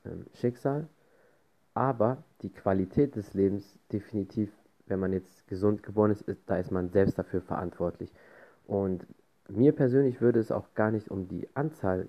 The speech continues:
gehen, wie lange ich lebe, ob ich, äh, sechzig Jahre oder fünfzig werde oder neunzig, sondern in der Zeit, dass ich dann ein qualitatives, gesundes Leben habe. Weil lieber werde ich fünfzig nur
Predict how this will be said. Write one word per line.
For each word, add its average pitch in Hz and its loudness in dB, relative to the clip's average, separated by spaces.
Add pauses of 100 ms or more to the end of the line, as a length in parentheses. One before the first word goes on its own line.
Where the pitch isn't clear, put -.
(140)
gehen, 92 -2
wie 95 -4
lange 92 -2
ich - -12
lebe, 98 -2
ob 92 -4
ich, - -18
äh, 90 -8
sechzig 104 -6
Jahre 104 0
oder - -10
fünfzig - -10
werde 107 2 (1120)
oder 98 -2
neunzig, 104 0
sondern 101 2
in 92 0
der 139 4
Zeit, 110 0 (720)
dass 101 0
ich 101 -6
dann 98 0
ein 95 -6
qualitatives, 101 -2
gesundes 107 -2
Leben 92 -2
habe. 87 -4
Weil 92 0
lieber 123 2
werde 104 4
ich - -8
fünfzig - -6
nur 139 2